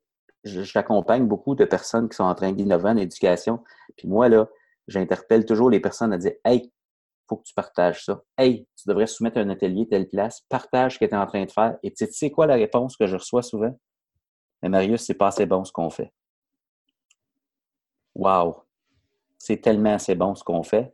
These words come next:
On sait jamais qui on peut aider. Mon, ma première demande, <laughs> si je peux appeler ça une demande pour les personnes qui nous écoutent, c'est de se faire confiance et d'oser partager là où ils sont rendus dans leur carrière.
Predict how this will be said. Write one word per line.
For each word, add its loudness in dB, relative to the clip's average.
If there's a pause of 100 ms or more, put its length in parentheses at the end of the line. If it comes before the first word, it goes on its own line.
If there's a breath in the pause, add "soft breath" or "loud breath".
(140)
On -6
sait 0
jamais 2
qui -2
on 0
peut 0
aider. 2 (100)
Mon, -4 (100)
ma 0
première 4
demande, 0
<laughs> -14
si -12
je -14
peux 4
appeler 4
ça 0
une 2
demande 0
pour -4
les 4
personnes -2
qui -6
nous -2
écoutent, 0
c'est 0 (640 loud breath)
de -2
se -4
faire 4
confiance -2 (440)
et 0
d'oser 4
partager 0 (460)
là 6
où 2
ils 2
sont -2
rendus -2
dans 2
leur 4
carrière. -2